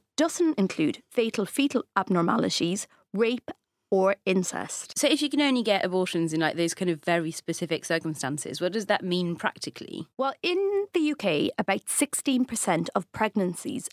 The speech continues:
Speaker 1: end in termination, whereas in Northern Ireland, it's nought point nought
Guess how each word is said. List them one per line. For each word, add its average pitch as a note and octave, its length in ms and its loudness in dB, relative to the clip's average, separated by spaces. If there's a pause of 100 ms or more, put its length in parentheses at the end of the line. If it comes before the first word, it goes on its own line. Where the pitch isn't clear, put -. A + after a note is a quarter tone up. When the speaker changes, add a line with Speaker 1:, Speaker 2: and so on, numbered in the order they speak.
Speaker 1:
end F3+ 320 2
in F#3 120 0
termination, E3+ 680 2 (320)
whereas G3+ 240 2
in G3+ 160 2
Northern B3 320 2
Ireland, G3 640 2
it's - 180 -4
nought A#3 460 2
point G3 320 -2
nought G3+ 420 -2